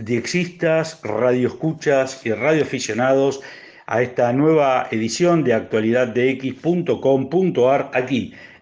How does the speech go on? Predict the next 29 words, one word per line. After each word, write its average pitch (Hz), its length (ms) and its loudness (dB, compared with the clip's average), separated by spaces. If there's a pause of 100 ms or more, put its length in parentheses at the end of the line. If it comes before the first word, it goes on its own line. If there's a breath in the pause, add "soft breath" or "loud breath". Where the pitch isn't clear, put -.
(120)
en 120 220 -2
rae 151 560 0 (400 loud breath)
Argentina 120 560 0
al 123 100 2
Mundo. 101 600 -2 (720 loud breath)
Y 170 120 -2
tenemos 208 400 4
muchas 196 600 0
informaciones 139 600 -2
para 117 260 -2
compartir 117 840 0 (580)
y 135 140 -10
quiero 151 880 4
empezar 147 720 0
nuestro 117 320 -2
espacio 151 440 0
de 135 140 4
hoy 170 420 4
aquí 131 280 -2
en 147 80 4
la 139 80 2
República 170 420 0
Argentina 113 800 -2 (500 loud breath)
con 151 200 2
una 202 100 2
noticia 180 380 -2
que 170 100 -2
para 170 320 2
mí 202 300 -6